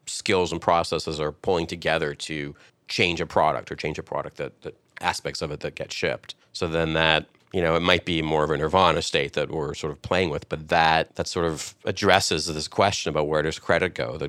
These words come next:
credit doesn't need to be sort of parceled out because it's about what, you know, is achieved collectively.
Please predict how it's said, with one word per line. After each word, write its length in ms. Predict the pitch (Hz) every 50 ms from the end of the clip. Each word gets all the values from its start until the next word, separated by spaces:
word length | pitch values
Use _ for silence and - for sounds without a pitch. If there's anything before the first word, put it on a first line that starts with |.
| - -
credit 360 | - - - 87 85 82 80
doesn't 340 | - 104 98 101 - 104 -
need 280 | 76 76 73 73 73 -
to 100 | - 82
be 220 | 73 80 78 76
sort 180 | 73 - 78 76
of 240 | 78 82 - _ -
parceled 460 | - 82 76 73 - - 78 76 -
out 260 | - 73 62 - -
because 320 | - 82 - 76 73 73
it's 340 | 73 71 - - - - - -
about 400 | - 82 76 76 71 65 65 -
what, 220 | - 80 64 62 - _ _ _
you 60 | 85 80
know, 160 | 76 71 71
is 160 | 76 - -
achieved 360 | - - - - 80 78 -
collectively. 720 | - 78 76 73 - - - 67 - 52 50 50 50 -